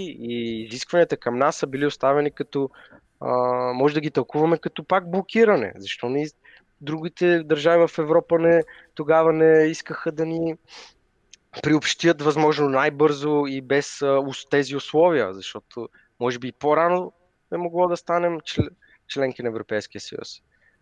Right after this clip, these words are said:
Не, има си определени условия. Тези условия се, трябва да се коментират със сигурност от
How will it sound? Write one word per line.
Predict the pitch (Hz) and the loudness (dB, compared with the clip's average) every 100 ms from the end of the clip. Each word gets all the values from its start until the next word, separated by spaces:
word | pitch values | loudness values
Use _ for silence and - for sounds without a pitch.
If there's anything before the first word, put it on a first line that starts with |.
| _ | _
Не, | 190 311 240 | -2 -2 -2
има | 175 240 | 0 0
си | 233 | -2
определени | 240 220 202 190 214 208 | -6 0 2 4 4 4
условия. | - 185 175 120 - _ _ _ | 2 4 4 2 -4 _ _ _
Тези | - 208 226 | 0 0 0
условия | - 202 208 208 | 0 2 4 2
се, | - 202 190 - _ _ - | 2 0 0 -8 _ _ -2
трябва | 170 202 | 0 2
да | 190 | 0
се | - | -8
коментират | - 156 135 156 160 | -6 -4 -2 -4 -4
със | - 131 | -8 -12
сигурност | 139 139 147 | -4 -2 -4
от | - | -8